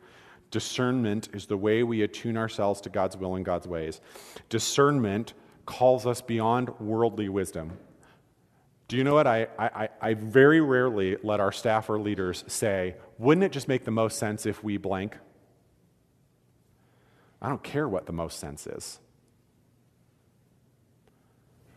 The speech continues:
"Wouldn't it just be easier if we?" I don't care what's easiest. What is the Lord saying?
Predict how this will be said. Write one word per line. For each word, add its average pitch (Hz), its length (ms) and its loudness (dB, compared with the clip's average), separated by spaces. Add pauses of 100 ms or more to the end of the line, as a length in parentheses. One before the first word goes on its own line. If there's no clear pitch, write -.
(180)
"Wouldn't 185 200 12
it - 40 -4
just 185 180 2
be 123 180 2
easier 123 380 2
if - 180 2
we?" 117 260 4 (920)
I 113 60 -2
don't 107 140 -2
care 165 140 -6
what's 113 200 0
easiest. 71 480 -10 (1500)
What 113 100 2
is 110 100 0
the 113 60 0
Lord 123 240 2
saying? 92 240 -8